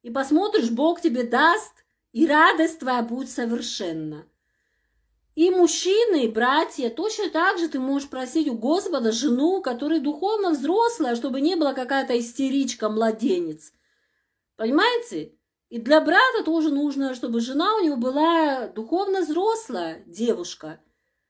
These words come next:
Духовно взрослая — это не обязательно ей шестьдесят лет. <laughs> Духовно взрослая — это духовно взрослый ду-, духовная взрослая. Это измененный характер,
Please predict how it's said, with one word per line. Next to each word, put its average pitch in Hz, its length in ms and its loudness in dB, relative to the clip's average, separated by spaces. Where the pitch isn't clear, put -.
Духовно 339 460 4
взрослая — 359 440 0
это 285 120 -4
не 269 160 -2
обязательно 285 680 0
ей 262 220 -4
шестьдесят 294 520 -4
лет. 226 360 -4
<laughs> 240 240 -2
Духовно 330 520 4
взрослая — 320 520 -2
это 240 120 -6
духовно 262 540 -4
взрослый 247 800 -2
ду-, 240 480 -10
духовная 208 800 -4
взрослая. 175 680 -8
Это 233 300 0
измененный 240 640 2
характер, 247 840 -6